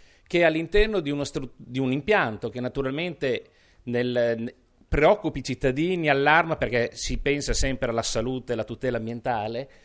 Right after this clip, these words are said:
è diventato il punto che, è diventata l'iniziativa che ci ha fatto superare tutte quelle che erano le,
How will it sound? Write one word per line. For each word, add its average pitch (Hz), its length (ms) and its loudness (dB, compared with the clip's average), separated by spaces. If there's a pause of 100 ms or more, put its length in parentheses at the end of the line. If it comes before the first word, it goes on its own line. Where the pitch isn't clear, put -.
(320)
è 175 120 4
diventato 180 1080 2
il 170 200 -2
punto 170 460 0
che, 151 200 0
è 156 160 -2
diventata 175 500 0
l'iniziativa 151 600 -2
che 147 140 -4
ci - 80 -8
ha 170 40 -2
fatto 139 680 0 (340)
superare 131 800 4
tutte 127 320 -2
quelle 131 280 0
che 120 200 0
erano 120 460 2
le, 120 480 -2